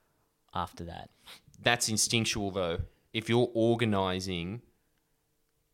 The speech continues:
Speaker 2: 'cause really what that chimp was doing was pretty much just playing chess.
Speaker 1: Sure.
Speaker 2: Like, it, it, that, that, that's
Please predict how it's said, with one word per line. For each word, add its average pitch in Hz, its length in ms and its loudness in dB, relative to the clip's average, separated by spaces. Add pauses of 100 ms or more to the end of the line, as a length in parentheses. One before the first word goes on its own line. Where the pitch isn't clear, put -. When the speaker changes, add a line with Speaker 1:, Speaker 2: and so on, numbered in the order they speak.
(640)
Speaker 2:
'cause 113 220 -4
really 123 420 0
what 110 160 4
that 101 120 0
chimp 104 240 0
was 90 140 -6
doing 92 320 0
was 90 160 -8
pretty 107 200 -6
much 90 200 -2
just - 140 -6
playing 87 280 -4
chess. - 600 -4 (1040)
Speaker 1:
Sure. 104 380 6
Speaker 2:
Like, 107 180 2
it, 104 60 -8 (180)
it, 113 200 -8
that, 127 300 0
that, 135 160 4 (1600)
that's 147 240 2